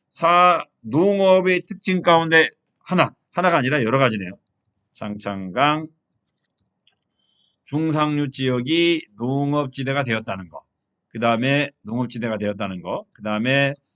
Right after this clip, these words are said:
어때요? 옥수수, 감자, 고구마도 마찬가지죠.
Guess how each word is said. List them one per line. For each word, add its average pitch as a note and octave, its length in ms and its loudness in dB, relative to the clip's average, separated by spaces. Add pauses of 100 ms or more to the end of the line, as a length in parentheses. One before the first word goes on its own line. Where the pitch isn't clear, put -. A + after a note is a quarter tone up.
(160)
어때요? A#2+ 500 -4
옥수수, D#3+ 1080 -2 (1800)
감자, D3 800 2 (1400)
고구마도 G3+ 340 4
마찬가지죠. A#2+ 540 -2